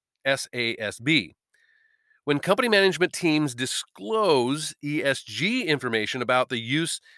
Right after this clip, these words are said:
of an appropriate framework, it's often referred to as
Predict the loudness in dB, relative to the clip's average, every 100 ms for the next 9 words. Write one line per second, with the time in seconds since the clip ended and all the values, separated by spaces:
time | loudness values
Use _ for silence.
0 | -20 _ _ _ _ 6 6 6 2 0
1 | 6 4 4 2 4 6 6 4 2 -8
2 | _ -6 -4 2 2 2 0 0 0 0
3 | 0 0 -2 0 0 0